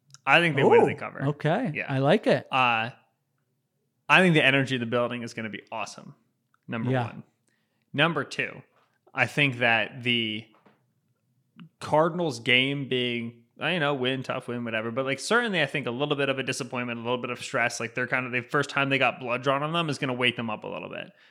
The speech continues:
Speaker 1: I think there's a little bit of smelling salt, especially with some of the second half stuff. Now they tend to get a little bit sleepy scoring in the sec-, in the, in the third, fourth quarter. So there's that. And then the third thing I think is, uh, looking into the bye week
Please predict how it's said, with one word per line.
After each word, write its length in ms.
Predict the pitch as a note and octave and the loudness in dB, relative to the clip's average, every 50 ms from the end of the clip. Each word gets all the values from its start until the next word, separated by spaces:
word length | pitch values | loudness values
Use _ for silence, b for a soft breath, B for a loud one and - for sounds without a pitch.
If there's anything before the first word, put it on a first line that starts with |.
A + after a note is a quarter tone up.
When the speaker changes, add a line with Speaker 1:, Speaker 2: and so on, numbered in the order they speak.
| b b | b b
Speaker 1:
I 80 | A2+ A#2 | -2 0
think 100 | B2+ C3 | 0 0
there's 120 | B2 A2 | 0 -2
a 40 | A#2 | -4
little 100 | B2 B2 | -4 -4
bit 120 | A#2 A#2+ A2+ | -2 -2 -4
of 80 | G#2+ | -4
smelling 340 | - - C#3 A#2+ A2+ A2+ A#2 | -4 -4 -4 -4 -2 -4 -6
salt, 200 | - G#2 A2 A2+ | -6 -8 -8 -4
especially 260 | - E3+ F3+ E3+ F#3 | 0 0 0 0 0
with 80 | D#3+ - | -2 -4
some 80 | E3 | -4
of 80 | D3 B2 | -6 -6
the 40 | A#2+ | -6
second 300 | - - G2+ - A2+ G#2+ | -6 -8 -8 -8 -8 -12
half 180 | - - - | -14 -14 -16
stuff. 340 | - - - - - - _ _ b b b b b b | -16 -14 -14 -14 -14 -14 _ _ b b b b b b
Now 160 | B2 A#2 A#2 | 0 0 0
they 100 | A#2 A2+ | 0 -2
tend 220 | A2+ - C#3 B2 A#2+ | -2 0 0 0 0
to 40 | |
get 80 | A2+ A2+ | 0 0
a 20 | A2+ | 0
little 140 | A#2 A#2 A2 | 0 -2 -2
bit 140 | A#2 A2+ | -2 -4
sleepy 440 | - - B2+ A#2 G#2+ - A#2 A2+ A2+ - | -6 -6 -6 -6 -4 -4 -6 -6 -6 -8
scoring 320 | B2 - - A#2+ A2 A2 G#2+ | -12 -10 -8 -8 -6 -6 -8
in 40 | A2+ | -8
the 60 | A#2+ | -8
sec-, 200 | - A#2 A2 A#2 | -8 -8 -8 -8
in 120 | B2+ B2 | -8 -8
the, 160 | B2 A2+ A2+ | -10 -10 -8
in 100 | - C3 | -8 -8
the 60 | B2+ A#2 | -8 -6
third, 220 | C3 B2 A#2 - | -6 -6 -8 -8
fourth 280 | - - B2 A2+ - - | -10 -10 -8 -8 -8 -10
quarter. 320 | A#2 A#2 G#2+ G2+ - - _ b b b b b b b b b | -10 -12 -12 -12 -14 -16 _ b b b b b b b b b
So 120 | - - C3+ | -6 -2 0
there's 140 | D3 C#3+ - | 0 2 2
that. 240 | C#3+ B2 A#2 - - - _ - | 2 2 0 0 -4 -12 _ -4
And 140 | D#3+ D3+ D3+ | -2 0 0
then 120 | D3 C#3 | 0 0
the 80 | C3 A#2+ | -2 -2
third 320 | - - G#3+ B3+ B3+ G3+ | 2 6 6 6 6 6
thing 160 | - D3 B2 | 2 -2 -2
I 80 | A#2 A2 | -2 -2
think 280 | - C3 A#2+ A2+ - A#2+ | -2 -2 -4 -4 -2 -4
is, 360 | A2+ G#2+ A2+ - - - - _ _ _ _ _ _ _ _ _ _ _ _ _ _ _ - | -4 -4 -6 -6 -8 -10 -10 _ _ _ _ _ _ _ _ _ _ _ _ _ _ _ -6
uh, 300 | C3+ B2 A#2 A2 G2+ - - - _ _ _ _ _ _ _ _ _ _ _ _ _ _ _ _ _ _ _ _ _ _ _ _ - | -2 -2 0 -2 -2 -4 -8 -14 _ _ _ _ _ _ _ _ _ _ _ _ _ _ _ _ _ _ _ _ _ _ _ _ -16
looking 800 | D#3+ D3+ D#3 D3+ D#3+ D3 C#3+ D#3 F#3 F#3 F#3 A3+ G#3 F#3+ F#3+ | -16 -16 -16 -14 -12 -4 2 4 4 4 4 4 2 2 2
into 420 | - - D#3+ D#3+ E3 D#3 - F3 D3+ | 0 0 0 0 2 0 0 0 0
the 100 | C#3+ B2 | 0 0
bye 220 | A#2+ A2+ A#2 B2 | 0 0 0 0
week 420 | C#3+ D#3 D#3+ F3 - - - - | 0 -2 -4 -6 -8 -12 -20 -20